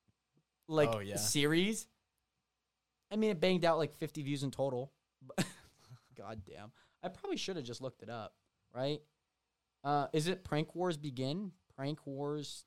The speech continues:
Speaker 1: That's probably
Speaker 2: Yeah,
Speaker 1: what
Speaker 2: I
Speaker 1: I
Speaker 2: think that's what it's called.
Speaker 1: I'm just gonna look up Prank Wars. Oh, the Prank Wars Begun, eighty-four.
Speaker 2: Wow.
Speaker 1: So that was, yeah, that was
Speaker 2: Wow,
Speaker 1: pretty,
Speaker 2: that's far
Speaker 1: it's
Speaker 2: in.
Speaker 1: a long while. Look at the thumbnail, bro. <laughs> Like,
Speaker 2: Nice.
Speaker 1: it's like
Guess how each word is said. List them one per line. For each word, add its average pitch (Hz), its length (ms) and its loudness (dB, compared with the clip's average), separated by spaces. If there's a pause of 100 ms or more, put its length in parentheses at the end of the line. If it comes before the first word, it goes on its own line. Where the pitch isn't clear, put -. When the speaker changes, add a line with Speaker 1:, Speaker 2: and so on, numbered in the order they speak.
Speaker 1:
That's 143 200 0
probably 226 280 2
Speaker 2:
Yeah, 117 80 4
Speaker 1:
what 110 80 2
Speaker 2:
I 131 60 0
Speaker 1:
I - 20 0
Speaker 2:
think 117 160 0
that's 110 220 -2
what 87 100 -10
it's 85 100 -12
called. 87 300 -12 (540)
Speaker 1:
I'm 139 60 -6
just 147 120 -8
gonna 170 140 -4
look 127 100 -6
up - 140 -12
Prank 113 280 -10
Wars. 104 380 -14 (540)
Oh, 170 180 4
the 147 100 0
Prank 165 300 -2
Wars 185 140 -2
Begun, 147 360 0
eighty-four. 151 840 2 (560)
Speaker 2:
Wow. 104 180 0
Speaker 1:
So 120 60 6
that 165 160 8
was, 180 260 2
yeah, 151 240 6
that 135 180 2
was 147 120 2
Speaker 2:
Wow, 110 100 -2
Speaker 1:
pretty, 175 220 0
Speaker 2:
that's 131 80 0
far 110 320 -6
Speaker 1:
it's 120 80 -8
Speaker 2:
in. 160 60 -6
Speaker 1:
a 202 60 -4
long 147 220 2
while. 135 220 0 (100)
Look 185 160 0
at 254 80 -10
the - 60 -4
thumbnail, 117 500 -8
bro. - 100 -10 (760)
<laughs> 220 80 -2 (1080)
Like, 202 360 4
Speaker 2:
Nice. 131 420 2
Speaker 1:
it's 202 180 6
like 220 360 8